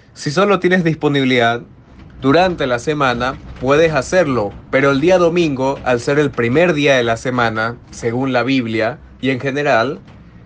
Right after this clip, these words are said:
es el día perfecto para hacerlo. Y también, si lo ves desde un punto de vista laboral, es el día número siete. Hay que recordar que el número siete es nuestro número de perfección, nuestro número de preferencia.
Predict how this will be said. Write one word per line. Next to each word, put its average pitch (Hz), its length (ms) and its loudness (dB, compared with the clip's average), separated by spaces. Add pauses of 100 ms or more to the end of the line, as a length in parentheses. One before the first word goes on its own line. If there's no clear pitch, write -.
(160)
es 156 180 -2
el 151 140 2
día 170 240 0
perfecto 120 640 -2
para 107 160 -2
hacerlo. 104 560 -6 (460)
Y 190 100 -4
también, 190 600 0
si - 140 -8
lo 139 160 2
ves 156 140 0
desde 165 140 2
un 170 100 -4
punto 160 260 -4
de 143 60 0
vista 156 280 -2
laboral, 127 600 2
es 127 160 -6
el 120 120 -4
día 127 180 -2
número 110 320 -4
siete. 123 500 -4 (440)
Hay 104 120 -6
que 127 120 -2
recordar 143 520 2
que 143 80 -2
el 120 60 0
número 120 280 -2
siete 135 300 -4
es 139 60 -4
nuestro 117 280 -6
número 139 260 -4
de 110 100 0
perfección, 107 800 -2 (380)
nuestro 196 380 -2
número 151 320 -2
de 127 140 0
preferencia. 107 800 -6